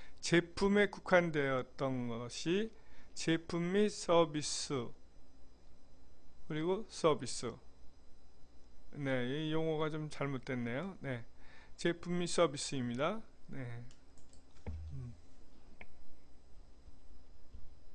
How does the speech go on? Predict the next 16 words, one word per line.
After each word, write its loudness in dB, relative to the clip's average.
그리고, 6
어, 4
제외됐던 12
것들이 4
있었는데, 4
에, 0
사용되지 4
않음이라는 4
용어로 2
바뀌었고요. -2
경영 6
대리는 4
더 4
이상 6
사용되지 4
않습니다. 4